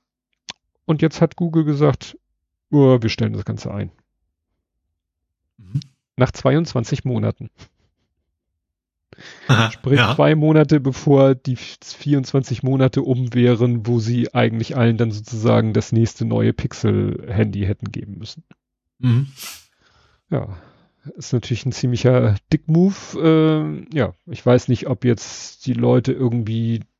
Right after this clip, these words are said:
Speaker 1: irgendwie noch entstehen, weil grundsätzlich haben sie ja eine Leistung bekommen. Sie haben das Handy damals bekommen,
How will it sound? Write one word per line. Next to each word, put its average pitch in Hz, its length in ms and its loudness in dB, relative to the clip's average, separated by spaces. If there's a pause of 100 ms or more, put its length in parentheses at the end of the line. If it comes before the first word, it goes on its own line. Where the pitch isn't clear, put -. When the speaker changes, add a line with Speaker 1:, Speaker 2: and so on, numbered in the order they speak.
(120)
Speaker 1:
irgendwie 127 720 -4
noch 117 200 -2
entstehen, 135 340 0
weil 135 100 4 (420)
grundsätzlich 143 520 2
haben 147 120 4
sie 135 80 2
ja 143 60 6
eine 139 120 2
Leistung 135 400 2
bekommen. 131 400 0
Sie 107 180 0
haben 107 120 -2
das 107 220 -4
Handy 123 320 2
damals 143 440 0
bekommen, 175 440 0